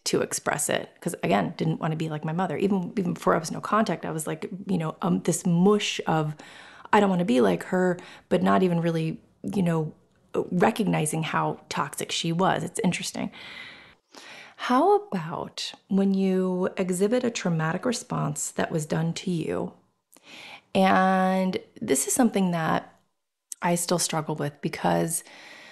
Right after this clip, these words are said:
you know, one of the biggest hurts of my life was when my, my mother would take her love away from me to punish me.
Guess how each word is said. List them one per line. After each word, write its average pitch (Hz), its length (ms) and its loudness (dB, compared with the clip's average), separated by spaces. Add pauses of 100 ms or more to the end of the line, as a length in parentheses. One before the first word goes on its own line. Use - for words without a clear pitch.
(880)
you 247 80 6
know, 233 80 10
one 226 180 8
of 202 60 4
the 202 80 4
biggest 214 520 4
hurts 202 240 -2
of 175 100 -4
my 165 140 0
life 165 280 -2
was 160 120 -2
when 160 200 0
my, 156 240 0
my 170 180 2
mother 160 240 0
would 151 140 -2
take - 180 -6
her 151 100 -4
love 117 180 -4
away - 180 -6
from 165 180 -8
me 170 100 -2
to - 60 -10
punish - 340 -8
me. - 180 -12